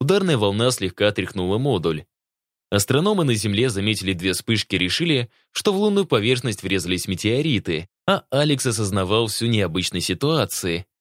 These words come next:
Он только что чуть не погиб. Оказаться в эпицентре взрыва корабля — ощущение не из приятных. «Все обошлось», — вмешался в его мысли Центральный. «Обошлось-то обошлось,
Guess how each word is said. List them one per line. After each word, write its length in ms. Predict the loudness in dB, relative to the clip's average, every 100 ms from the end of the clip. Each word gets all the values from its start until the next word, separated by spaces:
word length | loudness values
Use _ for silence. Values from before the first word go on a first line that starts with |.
| _ -2
Он 140 | 0
только 260 | 2 2 0
что 240 | 0 0
чуть 240 | 0 -2 -2
не 100 | -2
погиб. 500 | -2 0 -2 -2 -8 _ _ _
Оказаться 500 | -4 0 0 0 0
в 80 | -2
эпицентре 500 | 0 -2 0 0 0
взрыва 340 | -2 0 -2 0
корабля — 580 | 0 0 0 -2 -2 -10 _ -4
ощущение 600 | -2 0 0 0 0 -2
не 120 | -2
из 100 | -2
приятных. 720 | -2 0 0 -2 -4 -8 -10 _ _ _ _ _ _ _
«Все 220 | -4 2 2
обошлось», — 680 | 2 2 0 0 0 -8 _ _ _ _ _
вмешался 460 | -2 0 0 0 -2
в 40 |
его 280 | -2 0 0
мысли 300 | -2 -4 -4
Центральный. 760 | -4 -4 0 -2 -2 -4 -8 -14 _ _ _ _ _ _
«Обошлось-то 600 | 0 2 2 2 0 2 0
обошлось, 600 | 2 0 0 0 -2